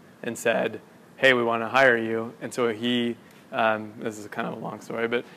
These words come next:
his wife was in the Navy. He had to leave San Diego, and so he just said, "You gotta go find this guy." And so they, that's when they, uh, found me, and then they hired me, and then we, as soon as his wife got done with being in the Navy,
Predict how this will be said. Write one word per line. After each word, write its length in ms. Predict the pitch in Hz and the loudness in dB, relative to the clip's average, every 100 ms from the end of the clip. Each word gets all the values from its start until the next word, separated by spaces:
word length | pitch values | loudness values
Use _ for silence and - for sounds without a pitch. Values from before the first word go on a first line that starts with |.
| - - | -8 0
his 120 | 151 | 4
wife 220 | 147 143 | 8 8
was 140 | 139 127 | 6 -2
in 80 | |
the 40 | 127 | 0
Navy. 460 | 123 123 123 123 | 0 0 2 0
He 140 | 110 131 | 0 0
had 120 | 123 | 0
to 60 | 117 | 0
leave 260 | 117 117 | 0 -2
San 220 | - 123 | 0 -2
Diego, 560 | 117 113 113 113 110 110 - | 0 2 2 2 0 -2 -6
and 140 | 117 | -10
so 200 | - 120 | -4 -2
he 100 | 117 | 0
just 220 | 120 110 | -2 -4
said, 260 | - 185 175 - - - - - | -2 -2 -4 -10 -20 -20 -20 -12
"You 100 | 139 | -4
gotta 240 | 120 113 107 | 2 2 2
go 280 | 123 110 110 | -2 -2 -4
find 320 | - 113 180 | -6 -6 -6
this 120 | - | -8
guy." 200 | - 135 - - - - - - | -10 -12 -12 -20 -20 -20 -20 -10
And 180 | - 131 | -4 -2
so 320 | - 131 120 | 6 8 8
they, 380 | 120 127 123 131 | 8 8 8 6
that's 400 | 151 139 127 123 | 4 8 8 8
when 220 | 135 123 | 2 2
they, 380 | 123 123 123 131 | 6 6 6 4
uh, 340 | 147 120 113 113 | 4 6 6 4
found 340 | - 123 120 | 8 8 8
me, 300 | 120 120 120 - - | 2 0 -2 -4 -14
and 100 | 156 | -8
then 120 | 123 117 | -6 -2
they 100 | 117 | 4
hired 280 | 123 120 | 6 6
me, 220 | 117 117 127 | 4 0 0
and 140 | 120 | -2
then 220 | 113 113 - - - - | -4 -6 -12 -18 -20 -12
we, 260 | 139 123 135 | -2 0 0
as 140 | 147 | -2
soon 160 | - 135 | 0 0
as 160 | 123 - | 0 -2
his 140 | 123 | -2
wife 280 | 113 - - | 2 0 2
got 220 | 120 147 | 0 2
done 340 | 127 117 117 | 4 4 2
with 180 | 117 110 | -4 -4
being 200 | 135 120 | -2 -2
in 80 | 113 | 0
the 60 | 113 | 2
Navy, 460 | 214 123 240 220 | 4 4 4 0